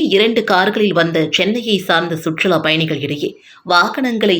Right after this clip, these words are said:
முந்தி செல்வதில் தகராறு ஏற்பட்டதாக கூறப்படுகிறது.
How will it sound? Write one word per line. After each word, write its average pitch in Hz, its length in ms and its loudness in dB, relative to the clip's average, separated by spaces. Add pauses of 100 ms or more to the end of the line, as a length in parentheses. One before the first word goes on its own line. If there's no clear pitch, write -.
முந்தி 185 280 -4
செல்வதில் 165 540 0
தகராறு 160 520 -2
ஏற்பட்டதாக 156 760 -2 (140)
கூறப்படுகிறது. 160 680 0